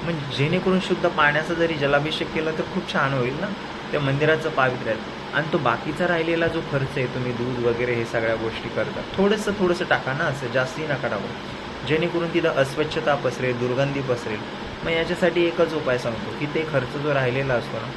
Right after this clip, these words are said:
मग तुम्ही टेकड्यांवर फिरायला जाता किंवा गार्डनमध्ये फिरायला जाता, तिथं खारुताई असतात, कावळे असतात, पक्षी वगैरे, तर तिथं तुम्ही थोडंसं अन्न वगैरे टाका, जवा चपातीचे तुकडे, भाकरीचे तुकडे,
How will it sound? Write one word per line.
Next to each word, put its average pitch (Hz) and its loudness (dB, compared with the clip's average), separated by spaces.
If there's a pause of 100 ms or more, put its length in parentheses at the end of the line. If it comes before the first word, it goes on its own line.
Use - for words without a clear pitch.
(540)
मग 139 -4
तुम्ही 160 -2 (380)
टेकड्यांवर 151 6
फिरायला 123 2
जाता 104 -2 (140)
किंवा 117 0
गार्डनमध्ये 123 0
फिरायला 110 0
जाता, 104 -4
तिथं 113 -4 (120)
खारुताई 117 -2
असतात, 107 -2 (140)
कावळे 110 2
असतात, 113 0
पक्षी 107 -6
वगैरे, 107 -4 (680)
तर 170 0
तिथं 185 4
तुम्ही 190 4
थोडंसं 170 2
अन्न 143 2
वगैरे 131 0 (380)
टाका, 117 0
जवा 107 -2
चपातीचे 110 -4
तुकडे, 107 -4
भाकरीचे 101 -4
तुकडे, - -6